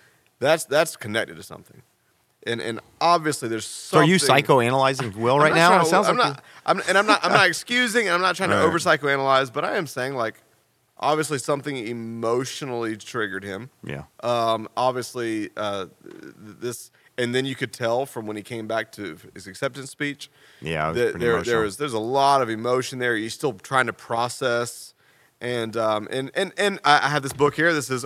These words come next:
Speaker 1: Will's book that you mentioned earlier.
Speaker 2: Yeah.
Speaker 1: Um, read it back in late fall, early winter. And, um, the truth is, uh, this is one of the things we always talk about, is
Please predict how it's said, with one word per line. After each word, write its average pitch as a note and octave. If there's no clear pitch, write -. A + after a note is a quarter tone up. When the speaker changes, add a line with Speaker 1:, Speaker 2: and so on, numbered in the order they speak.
Speaker 1:
Will's A#2+
book C3
that B2+
you A#2+
mentioned A2+
earlier. B2+
Speaker 2:
Yeah. E2+
Speaker 1:
Um, A#2+
read A#2
it -
back A#2
in G#2+
late A#2+
fall, A#2+
early A#2+
winter. A2+
And, G#2
um, A#2+
the C#3+
truth C4+
is, D3
uh, C3
this B2+
is C3
one C3+
of B2+
the B2+
things A#2
we A#2+
always A2+
talk A#2
about, G#2+
is G2+